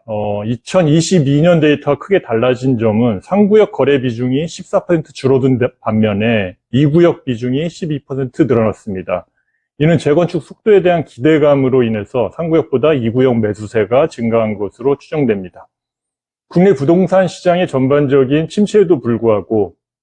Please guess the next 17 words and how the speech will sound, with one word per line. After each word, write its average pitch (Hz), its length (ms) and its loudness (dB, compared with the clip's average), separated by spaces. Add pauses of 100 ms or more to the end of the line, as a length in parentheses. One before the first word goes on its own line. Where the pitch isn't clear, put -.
(480)
압구정 151 360 0
현대아파트는 135 1080 0
올해 135 240 4
역시 151 420 -2 (120)
거래량이 127 440 -2
증가할 120 440 0
것으로 117 600 0
예상됩니다. 107 680 -2 (720)
미국 160 320 4
연준의 147 560 2
금리 170 320 2
인하 160 200 2
예고로 127 360 2
금리가 131 300 -2
꼭지를 175 500 -2
찍었다는 160 640 -2
인식이 127 840 0